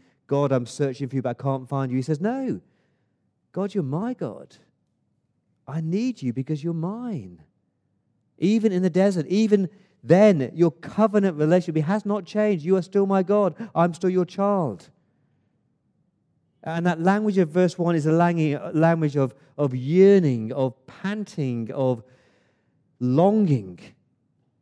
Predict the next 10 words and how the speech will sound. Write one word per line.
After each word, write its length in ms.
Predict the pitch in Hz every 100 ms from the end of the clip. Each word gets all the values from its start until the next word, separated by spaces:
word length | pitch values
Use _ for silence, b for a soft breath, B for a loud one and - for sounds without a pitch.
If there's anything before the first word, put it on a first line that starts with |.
| _ _ _ _ _ _ _
Verse 300 | 120 170 170
one 220 | 170 143
literally 360 | 165 208 - 160
says, 320 | 143 139 127 123 _
not, 180 | 147 175
"I 120 | 151
thirst 560 | 147 _ 175 180 170 -
for 60 | 123
you," 140 | 127
but, 180 | 139